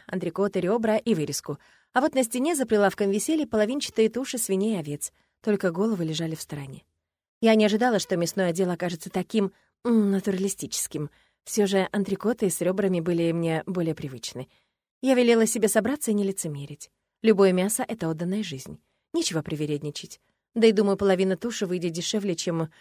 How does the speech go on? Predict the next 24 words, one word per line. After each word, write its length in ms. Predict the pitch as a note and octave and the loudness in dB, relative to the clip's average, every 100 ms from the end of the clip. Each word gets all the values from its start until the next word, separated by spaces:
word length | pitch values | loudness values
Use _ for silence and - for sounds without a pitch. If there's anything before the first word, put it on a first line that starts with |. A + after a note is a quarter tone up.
| - - | -10 -4
уже 160 | F3+ | -2
разделанные 520 | F3 E3 F3 E3 D#3 | 0 -2 -2 -2 -2
куски. 400 | D#3 D#3 - D3+ - _ _ _ _ _ _ _ _ | -6 -10 -12 -16 -20 _ _ _ _ _ _ _ _
«Чего 220 | - B3 | 4 6
госпожа 440 | B3 A#3 A#3 G#3 A3 | 8 6 6 6 6
желает?» 540 | G3 F#3+ E3+ A#3+ - _ _ - | 8 8 8 4 -2 _ _ -4
Несмотря 460 | G#3+ G#3+ G#3 C#4+ | -2 0 -2 -2
на 80 | D4 | -2
мой 140 | A#3+ | 0
наряд, 320 | G#3 G3+ C#4+ - | 0 0 -4 -4
торговец 460 | G3+ G3 C#4+ B3 | -2 -2 -4 -6
распознал 440 | G#3+ - F3+ G#3 G3+ | -8 -6 -4 -2 -2
во 120 | F#3 | -2
мне 160 | F#3+ | -2
главную. 480 | F#3 A3 F3+ C3 - _ _ _ _ _ _ _ | -2 -4 -6 -10 -16 _ _ _ _ _ _ _
А 120 | A3 | 0
тем, 180 | C4+ E4 | 2 2
что 180 | - A#3 | 2 0
польстил 520 | A#3 A3+ - D4 C#4 | 0 0 0 0 0
с 80 | A#3+ | 0
обращением, 580 | G#3 G#3+ - D#4 G#3 F#3 | 0 0 -2 -2 0 0
я 220 | A3+ D#4+ | -2 -4
не 100 | B3 | -4
обманывалась. 680 | F#3+ C#3+ C3+ - - - | -4 -6 -8 -10 -14 -14